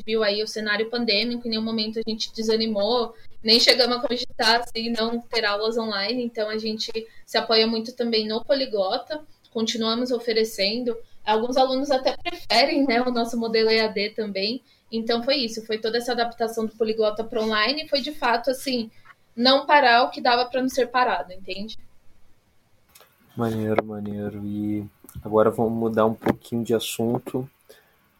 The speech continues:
Speaker 2: aproveitando que março é mês das mulheres e tô com um dado aqui que cerca de vinte por cento da comunidade politécnica é feminina, é um número bem pequeno de mulheres,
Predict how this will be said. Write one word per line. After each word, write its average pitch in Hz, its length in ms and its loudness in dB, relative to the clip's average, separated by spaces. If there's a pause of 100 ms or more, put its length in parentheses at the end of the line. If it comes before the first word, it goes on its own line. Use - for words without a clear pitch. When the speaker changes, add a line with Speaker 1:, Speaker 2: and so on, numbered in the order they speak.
(100)
Speaker 2:
aproveitando 110 680 -2
que 104 640 -2 (220)
março 110 420 2
é 110 40 4
mês 107 240 0
das 110 220 4
mulheres 104 760 2
e 98 340 -4 (360)
tô - 80 -20
com - 180 -4
um 110 80 0
dado 107 260 8
aqui 104 520 -2 (600)
que 107 320 -2
cerca 117 460 0
de 110 160 -2
vinte 123 400 -2
por - 220 -8
cento 117 400 -2
da 113 120 4
comunidade 104 1000 2 (260)
politécnica 104 760 0
é - 40 -8
feminina, 107 760 0 (260)
é 107 80 0
um 107 100 4
número 110 380 4
bem 107 300 0
pequeno 104 520 -4
de 104 140 -10
mulheres, 104 640 0